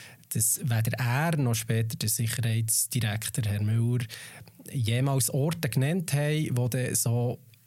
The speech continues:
ein Zwang zu einer Videoüberwachung überhaupt in Frage könnte kommen. Und das hat natürlich dann Kritikerinnen und Kritiker auf den Plan gerufen, die haben gesagt, ja, wenn man nicht mal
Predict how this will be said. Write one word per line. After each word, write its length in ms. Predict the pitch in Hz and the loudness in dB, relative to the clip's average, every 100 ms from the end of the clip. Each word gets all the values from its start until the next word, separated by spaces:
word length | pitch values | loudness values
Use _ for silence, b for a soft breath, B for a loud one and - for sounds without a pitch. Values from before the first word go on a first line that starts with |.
| - | -16
ein 280 | - 113 110 | -4 -2 0
Zwang 680 | - - 113 113 139 156 - | -2 0 2 4 2 0 -2
zu 120 | - | -2
einer 160 | 123 113 | 0 2
Videoüberwachung 680 | 131 143 117 110 113 - - | 0 0 0 0 -2 -4 -4
überhaupt 400 | 110 101 127 - | -2 0 0 0
in 100 | 135 | 0
Frage 600 | 120 - 196 202 117 110 | 0 0 0 0 0 0
könnte 280 | - 110 - | -2 -2 -2
kommen. 280 | - - 113 B B B | -6 -6 -8 B B B
Und 180 | 120 110 | -2 0
das 140 | 117 | 0
hat 100 | 107 | -2
natürlich 380 | - 98 - 95 - | -2 -4 -2 -4 -4
dann 220 | - - - B B B | -6 -6 -12 B B B
Kritikerinnen 840 | - 117 120 123 113 131 127 123 | 0 2 2 -2 0 2 2 2
und 60 | 110 | 2
Kritiker 680 | - 127 - 117 - 127 | 2 0 -2 -4 0 0
auf 80 | 135 | 0
den 120 | 117 | 0
Plan 300 | 110 120 123 | 0 2 2
gerufen, 340 | 117 117 120 - | 2 2 0 0
die 80 | 104 | 0
haben 60 | |
gesagt, 300 | - 113 113 | 0 0 0
ja, 220 | 117 117 - - | 0 -2 -6 -2
wenn 220 | 117 113 | 0 2
man 100 | 107 | 4
nicht 120 | 113 | 2
mal 220 | 107 107 | 2 2